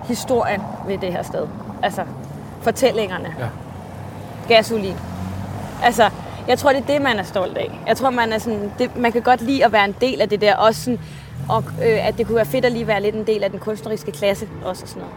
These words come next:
Speaker 1: Og det, hvis man lige går i Gasolins fodspor, så er det jo meget fedt.
Speaker 2: Men det har du selv gjort.
Speaker 1: Ja, ja. <laughs> Men Christianshavn vil ikke have mig. <laughs> Hvad er det, øh?
Speaker 2: Så vi, der er ikke nogen, der kommer til at stå og blive
Speaker 1: Nej,
Speaker 2: interviewet her om et
Speaker 1: det er
Speaker 2: halvt år,
Speaker 1: den her
Speaker 2: så,
Speaker 1: vej.
Speaker 2: eller om, om tredive år, så siger de, "Katinka,
Speaker 1: Ej,
Speaker 2: det er
Speaker 1: det tror
Speaker 2: Christianshavn."
Speaker 1: jeg simpelthen ikke på.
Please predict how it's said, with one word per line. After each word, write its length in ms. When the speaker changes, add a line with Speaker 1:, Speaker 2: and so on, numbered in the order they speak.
Speaker 1:
Og 60
det, 140
hvis 180
man 140
lige 160
går 340
i 160
Gasolins 420
fodspor, 380
så 100
er 40
det 80
jo 60
meget 220
fedt. 160
Speaker 2:
Men 60
det 60
har 80
du 100
selv 220
gjort. 200
Speaker 1:
Ja, 180
ja. 120
<laughs> 360
Men 80
Christianshavn 420
vil 80
ikke 140
have 120
mig. 120
<laughs> 720
Hvad 220
er 120
det, 320
øh? 80
Speaker 2:
Så 60
vi, 180
der 160
er 80
ikke 100
nogen, 140
der 60
kommer 180
til 120
at 60
stå 100
og 80
blive 120
Speaker 1:
Nej, 80
Speaker 2:
interviewet 240
her 80
om 100
et 60
Speaker 1:
det 40
er 40
Speaker 2:
halvt 140
år, 140
Speaker 1:
den 80
her 60
Speaker 2:
så, 140
Speaker 1:
vej. 100
Speaker 2:
eller 140
om, 260
om 120
tredive 320
år, 60
så 120
siger 180
de, 140
"Katinka, 380
Speaker 1:
Ej, 200
Speaker 2:
det 40
er 60
Speaker 1:
det 100
tror 40
Speaker 2:
Christianshavn." 360
Speaker 1:
jeg 100
simpelthen 540
ikke 120
på. 200